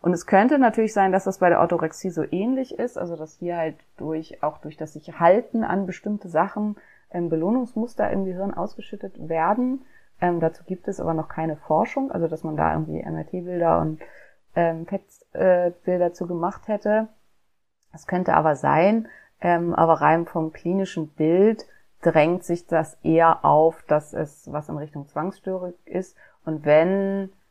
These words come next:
ähm, psychiatrisch behandelt wird, wird meistens auch eher, also medikamentös wird eher in die Richtung behandelt. Aber Orthorexie hat keinen Platz im D S M fünf, das ist der Erkrankungskatalog,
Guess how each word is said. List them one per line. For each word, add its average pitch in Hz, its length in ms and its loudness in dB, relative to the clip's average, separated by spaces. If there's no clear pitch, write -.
ähm, 160 540 0
psychiatrisch 165 540 -2
behandelt 165 520 -2
wird, 160 200 -4
wird 147 140 -10
meistens 147 500 -6
auch - 280 -4
eher, 147 500 0
also 143 160 -4
medikamentös 147 880 -8
wird 147 200 -12
eher 139 320 0
in 139 140 -6
die 135 500 -10
Richtung 143 340 -6
behandelt. 139 420 -6
Aber - 180 4
Orthorexie 156 540 2
hat - 280 0
keinen 175 680 0
Platz - 460 -2
im 151 380 -12
D 147 120 -2
S 143 140 -4
M 139 180 -8
fünf, 214 440 -2
das - 180 -8
ist - 220 -12
der 139 420 0
Erkrankungskatalog, 131 1300 -8